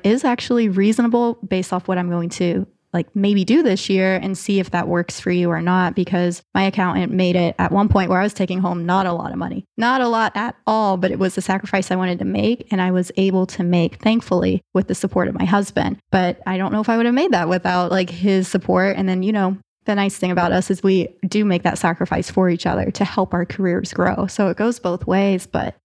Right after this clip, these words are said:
you know, thankfully he did that. So I was able to make less that year to make more the following year.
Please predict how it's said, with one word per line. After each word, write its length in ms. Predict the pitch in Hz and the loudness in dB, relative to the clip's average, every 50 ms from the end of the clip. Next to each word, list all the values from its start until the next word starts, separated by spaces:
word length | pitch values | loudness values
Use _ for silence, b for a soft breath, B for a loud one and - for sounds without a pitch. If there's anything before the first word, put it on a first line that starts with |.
| _ | _
you 80 | - 190 | -6 -4
know, 80 | 180 165 | -4 -2
thankfully 460 | - - 190 190 - - 175 175 180 | -2 -2 -4 -2 -2 -2 0 0 0
he 80 | 185 | 0
did 240 | 180 - 202 196 180 | 0 2 0 0 2
that. 180 | 165 170 170 - | 0 0 -2 -2
So 140 | - 185 175 | -2 -2 0
I 80 | 175 | 0
was 340 | 175 185 202 220 233 226 - - | 0 2 2 2 0 0 0 -2
able 260 | 190 190 180 180 190 | -2 0 0 0 -2
to 140 | - - 196 | 0 0 0
make 240 | 185 180 175 - - | 2 2 2 2 0
less 220 | 175 170 - - | 0 0 -2 -2
that 260 | - 180 165 180 - | -2 -2 -2 0 2
year 400 | 196 214 233 214 185 185 185 190 _ _ _ | 2 4 4 4 2 2 0 -2 _ _ _
to 120 | - - 185 | -10 -6 -6
make 220 | 185 185 185 - | -6 -6 -4 -4
more 220 | - 190 - - - | -4 -2 -2 -2 -4
the 80 | 190 | -4
following 420 | - - - - - - 139 - - | -4 -6 -6 -6 -6 -8 -8 -6 -6
year. 300 | - - - - 202 | -6 -6 -8 -8 -10